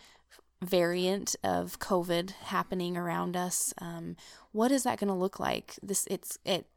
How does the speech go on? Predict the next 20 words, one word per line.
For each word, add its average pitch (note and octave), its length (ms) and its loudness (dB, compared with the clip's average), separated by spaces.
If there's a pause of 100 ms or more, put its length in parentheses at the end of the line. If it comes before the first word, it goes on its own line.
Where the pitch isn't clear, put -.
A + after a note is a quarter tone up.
(160)
you - 200 -4
know, F3+ 140 -2
for G3 180 -2
me, G3 240 6
it's - 160 0
all F3 160 4
of F3 100 -4
those E3+ 200 0
anxieties F3 600 -2
of F3 120 -4
last E3+ 320 2
year F#3 160 0
coming G3 280 0
back, E3+ 300 0
of F3 100 -6
like, E3 160 -6 (140)
"Oh, C4+ 380 -2
we're A3 140 -4
heading A#3 300 -4
into A3+ 500 -2